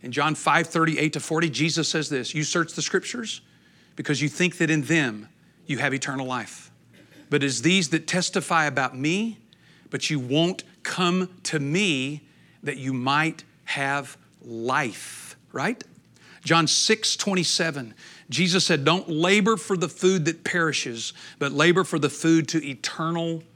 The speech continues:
life." John ten ten, "I have come that you might have" what? "Life." John eleven twenty-five, "I am the resurrection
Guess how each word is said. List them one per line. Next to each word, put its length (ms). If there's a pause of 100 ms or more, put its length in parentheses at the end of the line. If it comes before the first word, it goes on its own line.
(480)
life." 920 (480)
John 320
ten 340
ten, 380 (840)
"I 340
have 440
come 720 (560)
that 200
you 240
might 440 (140)
have" 580 (320)
what? 340 (760)
"Life." 840 (440)
John 280
eleven 360
twenty-five, 880 (520)
"I 200
am 240
the 100
resurrection 1300